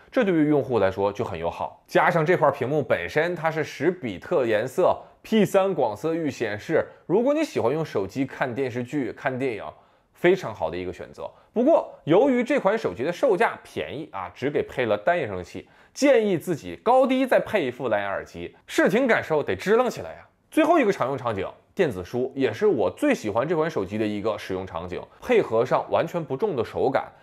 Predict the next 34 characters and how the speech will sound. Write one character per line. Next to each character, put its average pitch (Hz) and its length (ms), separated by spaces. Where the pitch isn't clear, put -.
看 180 240
电 247 240
子 107 160
书 170 420
那 127 160
自 123 140
然 90 160
是 98 120
极 85 180
好 62 240
的。 60 140
这 311 260
个 165 220
屏 151 260
幕 190 160
效 147 240
果， 98 280
上 226 340
半 147 200
部 123 140
分 92 180
完 135 260
全 151 220
没 143 160
有 113 140
其 - 180
他 131 240
任 170 280
何 113 200
的 123 80
内 127 140
容 101 200
干 110 180
扰， 82 220